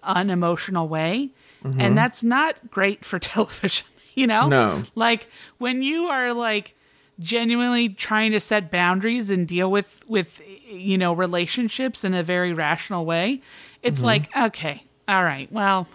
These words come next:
Speaker 1: you know, somebody be a Kendra, somebody be a Coco. Like,
Speaker 2: Mm-hmm.
Speaker 1: let's, let, let somebody be a, a Melissa. Let's get the me-, ne-, needle moving.
Speaker 2: Mm-hmm.
Speaker 1: And so, yeah, I think between,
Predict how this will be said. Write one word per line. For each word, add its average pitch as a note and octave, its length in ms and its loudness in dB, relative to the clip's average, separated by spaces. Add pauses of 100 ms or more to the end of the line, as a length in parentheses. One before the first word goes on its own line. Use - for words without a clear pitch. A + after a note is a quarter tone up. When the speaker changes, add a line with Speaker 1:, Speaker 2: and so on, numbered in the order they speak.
(140)
Speaker 1:
you A3 120 -2
know, E3 160 2
somebody C#4 520 0
be G3 180 0
a E3 60 2
Kendra, D3+ 480 -4
somebody B3 400 2
be G#3+ 120 2
a F3 60 2
Coco. D#3 580 -6 (320)
Like, G#3 280 4
Speaker 2:
Mm-hmm. A3+ 80 4
Speaker 1:
let's, B3 360 0
let, A#3+ 300 0
let B3 100 -2
somebody D#4+ 280 2
be B3+ 160 2
a, A3 80 4 (120)
a F#3 80 -2
Melissa. F3 360 -2
Let's G3 200 -6
get C4 160 -4
the C4+ 80 0
me-, G#3 240 2
ne-, G3+ 360 0
needle F#3+ 340 0
moving. C#3+ 460 -8 (180)
Speaker 2:
Mm-hmm. B2 360 2 (180)
Speaker 1:
And G#3 180 0
so, C#4+ 120 0
yeah, D4 220 0
I F3+ 120 0
think A#3 260 -4
between, G#3 580 0